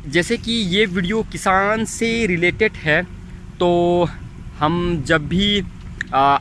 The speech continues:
अनाज खाते हैं तो एक चीज़ आपसे request है कि अनाज को ज़्यादा आप लोग wastage ना करिएगा, क्योंकि, आ, यहाँ से इस खेत से आपके plate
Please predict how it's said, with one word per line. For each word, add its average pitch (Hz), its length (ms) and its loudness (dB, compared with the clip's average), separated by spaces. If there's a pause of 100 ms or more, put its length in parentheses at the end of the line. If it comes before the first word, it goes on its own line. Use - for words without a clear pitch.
अनाज 160 380 4
खाते 165 340 0
हैं 151 200 0 (400)
तो 135 120 -2
एक 147 280 0
चीज़ 160 160 -2
आपसे 156 500 2
request 220 460 0
है 180 240 2
कि 175 280 -6 (140)
अनाज 147 400 2
को 165 260 -2 (360)
ज़्यादा 143 360 6
आप 156 200 2
लोग 151 200 -2
wastage 127 500 -4
ना 127 200 0
करिएगा, 131 520 -2 (420)
क्योंकि, 196 500 -2 (420)
आ, 139 260 2 (200)
यहाँ 151 460 0
से 214 200 -6
इस 202 260 -10
खेत 196 360 -2
से 208 300 -2 (120)
आपके 147 340 2 (140)
plate 175 240 0